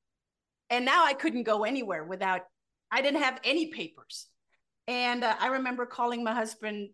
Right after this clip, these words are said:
um, back then we still had phone booths. Um, and I went into a phone booth and I cried and I broke down and I said, "You will not believe what just happened." And I told him the whole story. And he goes, "Well, I guess that means that we're not going." And I said, "Nope,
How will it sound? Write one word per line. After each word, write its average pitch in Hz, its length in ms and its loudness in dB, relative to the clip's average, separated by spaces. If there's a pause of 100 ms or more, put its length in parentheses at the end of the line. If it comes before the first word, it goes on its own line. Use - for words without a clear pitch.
(140)
um, 190 500 -8
back 220 260 0
then 214 180 -4
we 208 100 -8
still 208 220 -10
had 202 200 -6
phone 196 260 -6
booths. 190 460 -8 (220)
Um, 185 520 -2
and 208 160 -8
I 190 120 -4
went 196 200 -8
into 214 200 -12
a - 20 -10
phone 190 280 -8
booth 180 200 -10
and 185 120 -8
I 180 80 -6
cried 190 400 -2
and 185 80 -8
I 175 40 -6
broke 180 340 -8
down 185 220 -4
and 180 140 -8
I 175 100 -6
said, 175 380 -6 (1500)
"You 233 240 -6
will 220 220 -6
not 202 260 0
believe 190 300 -4
what 175 160 -6
just 180 200 -14
happened." 185 520 -6
And 175 100 -8
I 170 60 -6
told 220 260 -6
him 220 100 -6
the 208 80 -6
whole 196 240 -8
story. 196 360 -8
And 180 80 -10
he 180 100 -10
goes, 180 240 -8
"Well, 180 140 -8
I 190 100 -2
guess 190 280 -8
that 185 220 -6
means 190 240 -6
that 185 180 -6
we're 196 140 -8
not 196 240 -6
going." 196 280 -4
And 180 100 -2
I 175 40 -4
said, 170 220 -10
"Nope, - 220 -8